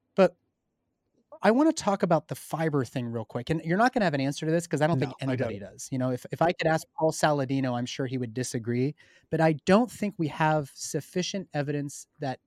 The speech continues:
Speaker 1: diet, that a lack, complete lack of dietary, um, a variety of dietary fiber, um, including, um, resistant starches, is necessarily the best thing for us
Speaker 2: Mm.
Speaker 1: long term. So if you were,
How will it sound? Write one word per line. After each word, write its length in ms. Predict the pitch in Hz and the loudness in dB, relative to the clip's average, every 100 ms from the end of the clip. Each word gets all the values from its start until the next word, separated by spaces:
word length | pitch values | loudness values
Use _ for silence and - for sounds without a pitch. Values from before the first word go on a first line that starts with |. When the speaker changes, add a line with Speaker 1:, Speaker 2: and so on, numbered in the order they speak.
| _ _ | _ _
Speaker 1:
diet, 380 | 156 156 190 180 _ | -4 -2 -2 -4 _
that 140 | 151 143 | -6 -4
a 60 | |
lack, 540 | 139 131 156 160 - - | -6 -2 -2 -2 -6 -10
complete 420 | 156 139 190 180 | -8 -6 -4 -4
lack 240 | 156 143 | -4 -8
of 80 | 131 | -8
dietary, 580 | 131 127 127 123 123 117 _ _ _ _ | -4 -4 -6 -6 -6 -8 _ _ _ _
um, 440 | 127 120 117 117 - | -6 -4 -4 -8 -8
a 60 | 127 | -4
variety 380 | 147 156 165 | -2 0 0
of 140 | 143 113 143 | -2 -6 -10
dietary 480 | 135 139 131 139 120 | -4 -2 -2 -4 -6
fiber, 580 | - 127 127 113 101 - _ _ _ | -4 -2 -2 -4 -8 -14 _ _ _
um, 100 | 135 | -2
including, 640 | 143 135 - 196 165 139 131 _ _ _ | -2 -2 2 4 4 -2 -6 _ _ _
um, 320 | 131 123 117 110 | -10 -8 -8 -8
resistant 480 | 143 139 151 - 135 | -4 -2 -4 -4 -8
starches, 680 | - 135 135 - 165 170 - - | -4 -2 -2 -4 -6 -6 -8 -4
is 180 | 143 | -4
necessarily 920 | 131 135 156 175 170 - 160 147 143 131 | -4 -2 -2 -2 -4 -2 2 2 2 -2
the 80 | 113 | -4
best 300 | 113 120 - | -6 -6 -6
thing 160 | 127 120 | -8 -8
for 200 | - 120 | -6 -8
us 160 | 113 | -8
Speaker 2:
Mm. 60 | 120 | -6
Speaker 1:
long 180 | 120 120 | -4 -4
term. 340 | - 107 98 _ _ _ _ _ | -8 -12 -12 _ _ _ _ _
So 240 | - 170 160 | 0 2 2
if 240 | 170 160 | 0 -2
you 160 | 175 208 | 0 0
were, 360 | 233 202 156 | 2 2 2